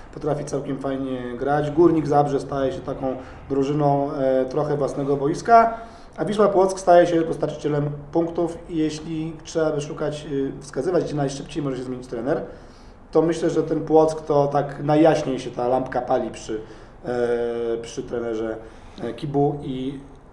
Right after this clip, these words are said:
jeśli znów będzie s-, strata punktów, a, a gra z Krakowią, to może być bye bye.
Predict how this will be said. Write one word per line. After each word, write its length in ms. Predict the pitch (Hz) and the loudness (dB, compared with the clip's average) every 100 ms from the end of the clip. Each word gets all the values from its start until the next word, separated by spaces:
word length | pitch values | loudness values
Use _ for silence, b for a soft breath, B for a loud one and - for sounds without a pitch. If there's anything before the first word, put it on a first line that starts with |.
| - | -14
jeśli 680 | 160 151 151 160 156 151 151 - - | -4 -2 -2 -6 -4 -4 -8 -12 -16
znów 300 | 131 165 160 | -6 -4 -2
będzie 180 | 160 143 | -4 -4
s-, 300 | 147 139 - | -6 -8 -8
strata 240 | 156 147 | -4 -4
punktów, 380 | 151 147 147 143 139 | -2 -4 -4 -4 -2
a, 380 | 135 135 - | -2 -4 -6
a 80 | - | -2
gra 120 | 151 | 2
z 80 | 156 | 2
Krakowią, 560 | 165 160 170 170 196 220 - - - - - - - - - - - - | 4 4 6 6 4 2 -6 -16 -20 -20 -20 -18 -18 -18 -20 -20 -20 -12
to 120 | 143 | -6
może 220 | 143 143 143 | -2 0 2
być 300 | 143 143 - - - - - 131 | 0 -6 -14 -18 -20 -20 -20 -10
bye 120 | 127 | -8
bye. 160 | 117 | -6